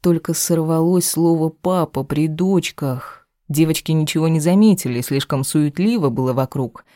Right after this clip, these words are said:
Они переглянулись, улыбнулись, вручили Метелину свои букеты и на перегонки побежали в раздевалку. «Прости,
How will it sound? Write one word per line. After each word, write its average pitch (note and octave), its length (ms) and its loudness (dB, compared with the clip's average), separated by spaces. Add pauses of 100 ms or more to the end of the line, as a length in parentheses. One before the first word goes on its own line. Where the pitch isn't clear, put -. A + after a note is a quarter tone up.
(240)
Они B3 180 2
переглянулись, F#3 880 2
улыбнулись, E3+ 880 2
вручили C#3 400 -2
Метелину C#3+ 460 0
свои D3 260 0
букеты G#3 520 -2
и B3 240 -2
на A#3 120 6
перегонки E3+ 500 0
побежали F3 460 0
в E3 60 0
раздевалку. C#3+ 840 -2 (600)
«Прости, D3 640 -6